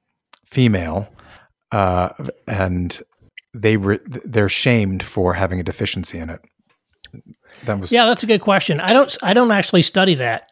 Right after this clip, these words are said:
Speaker 2: uh, <laughs>
Speaker 1: Yeah.
Speaker 2: to be quite honest.
Speaker 1: No,
Speaker 2: I'm
Speaker 1: no,
Speaker 2: not
Speaker 1: no, I
Speaker 2: super in-, you know, that's what this
Speaker 1: Yeah.
Speaker 2: is. Like, I am not all that interested in, a lot of people, um, uh, sort of, uh, end up with these sort of anti-feminist, um, motivations, and what they do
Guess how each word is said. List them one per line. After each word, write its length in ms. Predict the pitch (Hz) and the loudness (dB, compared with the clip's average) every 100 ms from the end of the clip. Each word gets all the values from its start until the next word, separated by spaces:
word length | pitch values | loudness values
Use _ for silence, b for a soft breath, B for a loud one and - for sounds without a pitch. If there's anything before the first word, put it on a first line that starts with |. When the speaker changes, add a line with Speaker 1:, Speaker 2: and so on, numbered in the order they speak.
| - | -2
Speaker 2:
uh, 260 | 139 131 - | 2 2 4
<laughs> 40 | |
Speaker 1:
Yeah. 160 | 233 117 | 4 4
Speaker 2:
to 60 | 165 | 4
be 100 | 165 | 2
quite 220 | 196 139 | 2 2
honest. 360 | 139 127 - - B 151 | 0 -4 -8 -14 B 4
Speaker 1:
No, 120 | 190 | 8
Speaker 2:
I'm 100 | 170 | 8
Speaker 1:
no, 60 | 170 | 6
Speaker 2:
not 20 | |
Speaker 1:
no, 40 | |
I 20 | 117 | 4
Speaker 2:
super 320 | 240 - 175 | 2 2 0
in-, 140 | 175 - | -4 -2
you 140 | 202 | -2
know, 80 | - - _ B B B - | -2 -10 _ B B B 2
that's 180 | 311 427 | 4 6
what 120 | 370 | 4
this 200 | 294 285 | 4 4
Speaker 1:
Yeah. 160 | 220 202 | 6 6
Speaker 2:
is. 100 | 165 | 6
Like, 180 | 175 - | 2 2
I 200 | 196 262 | 2 4
am 160 | 196 | 4
not 240 | 170 160 165 | 4 4 2
all 260 | 170 165 160 | 4 4 4
that 280 | 156 156 | 2 0
interested 600 | 165 143 165 - 139 123 | -2 -2 -2 -2 0 0
in, 220 | 156 135 139 | 0 -2 0
a 80 | 214 | 2
lot 200 | 277 494 | 4 2
of 80 | - | 2
people, 520 | 240 214 220 208 - | -2 2 4 4 4
um, 380 | 175 160 147 - _ _ _ - - _ _ _ _ _ - | 2 4 2 0 _ _ _ -20 -20 _ _ _ _ _ 0
uh, 340 | 160 139 147 - - 381 | 2 4 2 -2 -12 -4
sort 260 | - 202 180 | 2 4 4
of, 140 | 147 | 2
uh, 260 | 147 139 - _ - | 2 0 -6 _ 0
end 200 | 180 180 | 4 4
up 220 | 160 - | 2 -2
with 120 | 160 147 | -4 -2
these 240 | 143 131 | -2 0
sort 160 | 190 139 | 2 0
of 100 | - | 0
anti-feminist, 1000 | 180 175 185 143 - 143 156 160 - - - - | 2 2 0 -4 -2 0 2 2 0 -4 -6 -2
um, 320 | 143 127 131 - | 0 0 -2 0
motivations, 840 | 151 151 139 139 151 196 170 160 | 2 4 4 2 2 2 2 0
and 100 | 143 | 0
what 140 | 143 135 | 0 0
they 100 | 131 | -2
do 420 | 135 139 147 | 2 4 4